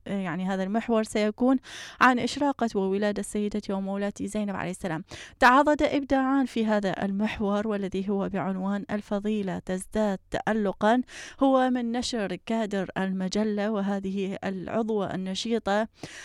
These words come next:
الطيبة التي تنشر في ساحات وأقسام منتدى الكفيل، وكذلك هو بإبداع وبقلم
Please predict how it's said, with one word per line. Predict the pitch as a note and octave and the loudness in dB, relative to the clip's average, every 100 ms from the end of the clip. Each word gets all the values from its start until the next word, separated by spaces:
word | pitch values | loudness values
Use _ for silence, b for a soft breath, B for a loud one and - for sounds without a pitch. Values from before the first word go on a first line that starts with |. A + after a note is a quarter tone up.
| B - | B 2
الطيبة | A#3+ C4+ C#4 B3 A#3+ A3+ | 4 2 2 2 0 0
التي | A3 - | -2 -6
تنشر | A3 A#3 G#3+ A3 | -4 -2 -2 -4
في | - | -6
ساحات | - G#3 G#3+ G#3+ | -4 -2 -2 -2
وأقسام | G3 - - A3 G#3 | -2 -2 -2 -2 0
منتدى | G3+ G#3 G3+ G3+ | -4 -4 -2 -2
الكفيل، | - - F#3+ C4 C#4+ | -4 -6 -4 -2 0
وكذلك | C#4 C4+ C#4 D4 C#4 | 0 0 0 0 0
هو | B3+ B3+ C4+ B3+ B3 | 0 2 2 2 2
بإبداع | A#3+ G#3+ G#3 A3 G#3+ | 0 -2 0 2 4
وبقلم | G#3+ G3+ G3 G#3+ A3 A3 A3 | 2 0 -2 2 2 4 2